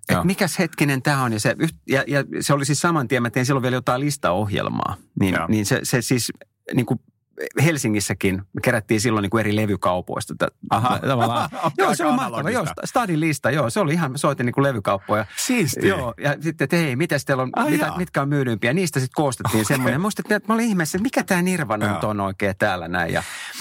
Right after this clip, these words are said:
Speaker 1: ja, ja sittenhän se tuli tosi nopeasti, että tähän liittyy tää legenda, että Nirvanahan oli buukattu jo lepakkoon
Speaker 2: Joo, joo,
Speaker 1: niinku
Speaker 2: eikö se, joo,
Speaker 1: keikalle.
Speaker 2: joo, Hoppanen.
Speaker 1: Joo. Ja, ja, ja, ja sitten kun tulikin tää, niin se yllättäen peruttiin ja
Speaker 2: <laughs>
Speaker 1: lähti
Speaker 2: Niin.
Speaker 1: vähän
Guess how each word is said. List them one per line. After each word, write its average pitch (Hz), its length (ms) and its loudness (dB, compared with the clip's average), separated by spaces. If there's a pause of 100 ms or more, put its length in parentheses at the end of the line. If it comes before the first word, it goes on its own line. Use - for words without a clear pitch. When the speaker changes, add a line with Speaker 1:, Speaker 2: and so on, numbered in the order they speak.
(160)
Speaker 1:
ja, 135 160 2
ja 139 120 2
sittenhän 165 240 2
se 143 80 0
tuli 151 200 0
tosi 156 280 2
nopeasti, 104 560 0
että 90 240 -2
tähän 113 280 0
liittyy 123 300 2
tää 131 200 0
legenda, 120 420 0
että 113 120 -4
Nirvanahan 117 420 0
oli 117 100 2
buukattu 110 440 0
jo 113 120 4
lepakkoon 123 340 0
Speaker 2:
Joo, 160 80 4
joo, 156 40 0
Speaker 1:
niinku 156 140 0
Speaker 2:
eikö - 120 -2
se, 156 120 0
joo, 131 100 2
Speaker 1:
keikalle. 113 240 -2
Speaker 2:
joo, 139 200 0
Hoppanen. 104 500 -2 (140)
Speaker 1:
Joo. 120 280 2 (540)
Ja, 123 200 4
ja, - 220 -2 (160)
ja, 117 180 2
ja 117 140 0
sitten - 280 0
kun 110 100 0 (320)
tulikin 113 300 0
tää, 110 140 2
niin 101 120 -4
se 110 60 2
yllättäen 95 360 0
peruttiin 95 500 0
ja 95 80 0 (140)
Speaker 2:
<laughs> - 80 -4
Speaker 1:
lähti 104 380 2 (280)
Speaker 2:
Niin. 165 180 0 (140)
Speaker 1:
vähän 156 220 0